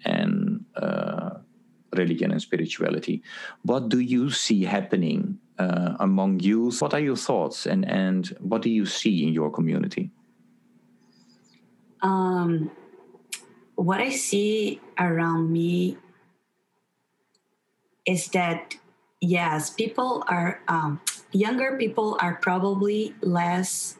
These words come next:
Speaker 2: Catholic in Brazil. Yes, certainly. Uh, people are less Catholic. People are less, uh, spiritualized? No.
Speaker 1: Hmm.
Speaker 2: Uh, the youth that lives,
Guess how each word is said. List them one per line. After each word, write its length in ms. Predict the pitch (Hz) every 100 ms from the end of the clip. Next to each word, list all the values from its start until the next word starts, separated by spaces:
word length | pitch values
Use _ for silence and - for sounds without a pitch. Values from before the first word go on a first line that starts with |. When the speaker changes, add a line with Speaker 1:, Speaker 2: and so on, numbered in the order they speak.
| -
Speaker 2:
Catholic 680 | 190 208 254 277 320 - - -
in 160 | 202 185
Brazil. 400 | 170 190 220 277 - - -
Yes, 480 | 185 160 143 - - - _ _ _
certainly. 680 | - 202 - 160 151 151 147 - - - - - _
Uh, 340 | - 151 156 143
people 280 | 202 - 190
are 220 | 165 160
less 260 | 160 156
Catholic. 640 | - 156 143 135 147 - - _ _ _ _ _ -
People 320 | 277 320 320
are 220 | 208 185 180
less, 420 | 175 185 185 - -
uh, 500 | - 175 170 165 165 - - 180
spiritualized? 920 | - - 208 214 247 247 277 277 - -
No. 440 | 175 165 147 139 135 _ _ - _ -
Speaker 1:
Hmm. 120 | - 175 _ _ - - - - _ -
Speaker 2:
Uh, 640 | 185 180 175 170 160 160 - - - - _ _ - _ -
the 160 | 214 214
youth 520 | 220 262 320 - - -
that 340 | 175 190 - 202
lives, 720 | 190 190 208 202 - -